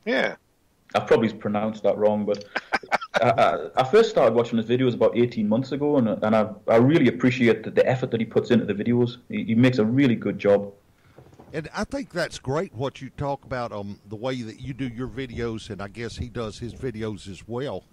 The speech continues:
Speaker 3: is, um, you know, you're using it as a teaching tool, so I think that's very important.
Speaker 2: Yeah, I mean, I haven't had the chance to get out detecting for a couple of weeks, but the last detecting video I did was of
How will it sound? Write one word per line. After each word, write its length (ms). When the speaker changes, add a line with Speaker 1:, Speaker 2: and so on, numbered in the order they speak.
Speaker 3:
is, 280
um, 220
you 100
know, 100
you're 180
using 480
it 140
as 200
a 60
teaching 480
tool, 320
so 160
I 60
think 240
that's 160
very 280
important. 460
Speaker 2:
Yeah, 440
I 40
mean, 180
I 220
haven't 500
had 140
the 60
chance 260
to 80
get 120
out 140
detecting 420
for 120
a 40
couple 300
of 60
weeks, 240
but 180
the 80
last 340
detecting 520
video 300
I 40
did 340
was 320
of 480